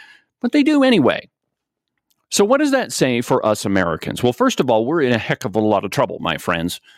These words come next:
More trouble than we can possibly imagine. So what we need to do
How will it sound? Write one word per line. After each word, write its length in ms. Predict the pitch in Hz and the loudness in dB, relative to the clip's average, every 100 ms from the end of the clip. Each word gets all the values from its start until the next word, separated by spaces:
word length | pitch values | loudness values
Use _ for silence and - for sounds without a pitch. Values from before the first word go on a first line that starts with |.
| _ _ _ _ _ _ _ - _ _ _ - | _ _ _ _ _ _ _ -20 _ _ _ 2
More 200 | 180 220 | 2 2
trouble 320 | 185 151 147 | 2 2 2
than 160 | 123 | 0
we 100 | 117 | 0
can 160 | 135 123 | 0 0
possibly 600 | - 107 - 98 98 95 | 0 -2 -2 -4 -2 0
imagine. 580 | 101 98 95 87 - - - _ _ _ _ _ _ _ - - | 2 2 2 -2 -6 -12 -20 _ _ _ _ _ _ _ -10 0
So 140 | 175 | 2
what 160 | 165 269 | 4 2
we 100 | 277 | 0
need 140 | 254 | 2
to 80 | 175 | 2
do 400 | 170 131 87 | 4 2 -2